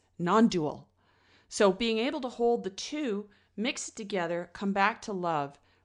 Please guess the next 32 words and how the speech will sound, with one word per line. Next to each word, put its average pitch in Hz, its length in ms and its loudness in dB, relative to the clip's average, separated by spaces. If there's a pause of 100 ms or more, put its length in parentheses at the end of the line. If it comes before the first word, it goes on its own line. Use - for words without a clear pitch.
that 220 280 6
is 202 220 0
the 190 260 -4
ultimate 175 500 -2 (100)
soul 175 680 -4 (180)
awakening 160 720 -4
as 165 160 -8
far 175 160 0
as 147 120 -2
I'm 147 220 -4
concerned. 143 540 -8 (260)
And 180 100 -2
so 196 120 -2
that's 190 420 2
where 175 360 -2
I'm 185 280 0
kind 170 240 -4
of 160 80 -6
at 147 240 0
in 160 140 -6
this 156 200 -6
world 156 280 -8
right 147 180 -8
now, 143 320 -6
is 147 320 -8 (920)
I'm 180 120 -4
getting 185 240 0
to 185 140 -6
a 165 40 -4
point 196 440 -4
now 170 300 -4
where 160 440 -4